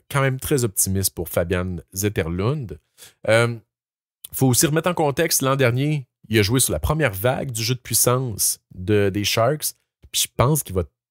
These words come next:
il va perdre cette place-là, qui va forcément impacter sa production également. Autre jeune à faire attention,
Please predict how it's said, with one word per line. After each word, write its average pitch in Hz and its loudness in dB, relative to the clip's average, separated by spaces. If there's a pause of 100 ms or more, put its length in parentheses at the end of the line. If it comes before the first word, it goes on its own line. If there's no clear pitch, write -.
il 101 -4
va 85 0
perdre 127 0 (260)
cette - 0
place-là, 101 0 (360)
qui 131 -2
va 151 6
forcément 104 2
impacter 98 -2
sa - -2
production 104 -2 (140)
également. 76 0 (1120)
Autre 185 4
jeune 180 4
à 180 0
faire 165 4
attention, 165 0